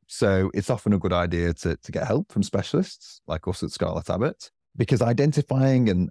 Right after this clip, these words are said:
articulating and communicating your E V P, it,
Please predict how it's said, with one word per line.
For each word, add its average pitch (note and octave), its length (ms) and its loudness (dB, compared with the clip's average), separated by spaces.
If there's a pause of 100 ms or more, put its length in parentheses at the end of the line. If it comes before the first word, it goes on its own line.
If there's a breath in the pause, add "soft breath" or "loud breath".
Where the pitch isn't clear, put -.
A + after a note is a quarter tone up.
articulating G#2+ 800 0
and D#2+ 100 -2
communicating F2+ 1120 2 (220)
your F2+ 180 0
E E2+ 120 4
V D2+ 160 0
P, - 380 -2
it, - 140 -8